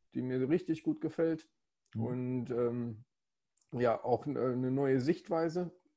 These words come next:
Speaker 1: wie die Westfalenliga so tickt, das kannte ich ja auch noch nicht.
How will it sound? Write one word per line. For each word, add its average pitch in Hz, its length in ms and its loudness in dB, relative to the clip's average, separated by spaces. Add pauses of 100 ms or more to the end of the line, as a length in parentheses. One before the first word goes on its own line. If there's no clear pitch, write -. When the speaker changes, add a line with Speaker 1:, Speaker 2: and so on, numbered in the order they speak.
(260)
Speaker 1:
wie 127 240 -2
die 135 160 0
Westfalenliga 160 720 -2
so 156 140 -2
tickt, - 400 -6
das - 160 -8
kannte 131 320 -6
ich 127 100 -6
ja 127 380 -2
auch 160 180 0
noch 165 160 -4
nicht. 175 300 0